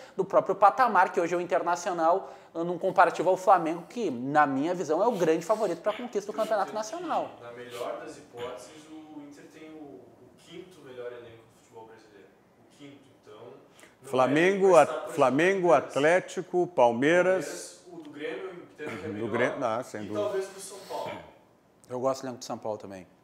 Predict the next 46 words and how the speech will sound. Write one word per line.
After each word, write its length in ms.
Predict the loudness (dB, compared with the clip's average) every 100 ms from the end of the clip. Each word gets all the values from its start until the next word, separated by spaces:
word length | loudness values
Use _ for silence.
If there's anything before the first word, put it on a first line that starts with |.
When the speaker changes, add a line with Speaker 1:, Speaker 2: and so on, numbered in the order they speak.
| _ -20 -20 -10
Speaker 3:
São 200 | -2 -2
Paulo, 280 | 4 6 6
eu 40 |
acho 140 | 4
que 60 | 2
o 40 |
problema 480 | 2 2 4 0 2
é 80 | 0
jockey, 480 | 0 0 0 -2 -6
é 40 | -6
piloto. 680 | -4 -2 0 -2 -4 -10 -4
Eu 140 | -4
não 180 | -4 -4
consigo 680 | -6 -6 -6 -2 -2 0
Speaker 2:
É. 40 | 0
Speaker 3:
ainda, 560 | 0 -2 -2 -4 -4 -10 -18 -18 -14 -2
esse 680 | 0 0 -2 -6 -6 -10 -16 _ -4
técnico 480 | -2 0 -4 -8
do 100 | -10 -10
São 240 | -8 -4
Paulo, 240 | 2 2
Speaker 1:
Eu 20 | 2
não 60 |
Speaker 3:
Fernando 280 | -4 -4 2
Speaker 1:
gosto, 280 | 4 4 4
Speaker 3:
Diniz. 140 | 2 4
Speaker 1:
tu 40 |
não 40 | 4
é, 300 | 6 6 4
tu 140 | -2
não 80 | -2
é 140 | 2
Speaker 3:
Não 200 | 2 2
é. 40 | 0
Speaker 1:
dinizista? 720 | 0 0 0 0 -4 -8 -10 -16 _ _ _ _ -20 -18 -16 -12
Speaker 3:
Dinizista? 840 | -2 2 2 0 0 -2 -2 -6
Speaker 1:
Dinizista. 680 | -6 -4 -2 -2 -4 -2 -2
Speaker 3:
Não, 120 | -2 -2
não 60 |
é, 340 | -2 0 0 -2
é 40 |
que 180 | -2 0
eu 580 | 2 4 2 0 -2 -2 -8 -8
acho, 200 | -8 -10 -16 -6
sei 140 | -2
lá, 400 | 2 4 2 -2